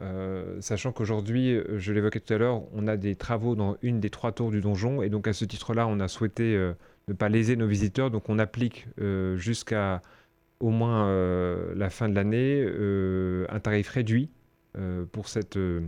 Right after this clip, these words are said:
pour nos visiteurs. Et, euh,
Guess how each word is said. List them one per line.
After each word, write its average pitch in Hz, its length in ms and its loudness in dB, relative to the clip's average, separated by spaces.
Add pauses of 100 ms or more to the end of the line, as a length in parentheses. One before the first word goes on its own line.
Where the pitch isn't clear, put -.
(840)
pour 107 100 0
nos 104 100 4
visiteurs. 98 640 0 (720)
Et, 107 400 4
euh, 92 1040 2